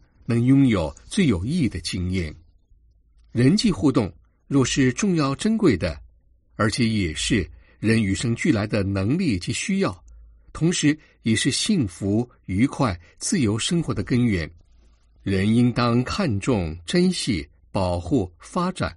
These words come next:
和加强。可是，在日常生活呢，也会出现下列的关系破裂的事件和情况。比如说，倩妮最近数月发现，她与丈夫联名的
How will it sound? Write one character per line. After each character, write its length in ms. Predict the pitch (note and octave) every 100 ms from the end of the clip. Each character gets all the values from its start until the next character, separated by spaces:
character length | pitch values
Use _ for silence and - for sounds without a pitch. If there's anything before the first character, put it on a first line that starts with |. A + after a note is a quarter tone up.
| -
和 140 | -
加 240 | G2 C3 A2
强。 280 | - E2+ F2 _ _ _ _ _ _ - - -
可 140 | A2
是， 260 | - C3+ - - - _
在 160 | - D#3
日 120 | G3+
常 220 | G3+ B2+
生 220 | C#3+ F3 F3
活 160 | G#2
呢， 160 | G#2 A2+ _ _ _ -
也 100 | G#2+
会 160 | C3+
出 200 | - E3
现 280 | E3 C#3 G2+ _ - -
下 280 | - - D3
列 140 | G#2+
的 240 | E2+ F#2+ D#2+ - -
关 160 | - B2
系 160 | - A2+
破 300 | - G#3 C3+
裂 140 | G#2+
的 260 | F2+ E2+ - -
事 280 | - - A#2
件 200 | - F2
和 120 | G2+
情 320 | - - E2+
况。 280 | E2+ G2+ E2 - - _ _ _ _ _ _
比 100 | G#2
如 160 | F2+ F#2+
说， 320 | - G#2 G#2+ - - - - - _ _
倩 320 | - - A2+
妮 180 | F#2+ G#2+
最 220 | C3 A#2
近 280 | G2 A2+ F#2+ - - -
数 220 | - G#3+
月 140 | G#3+
发 240 | - C3 A#2+
现， 260 | D3 G2+ - - - - - -
她 160 | F#3
与 120 | D#3
丈 240 | A#2 E3 C#3
夫 160 | D3
联 200 | A#2+ C3
名 180 | D3+ B2+
的 180 | C3 G#2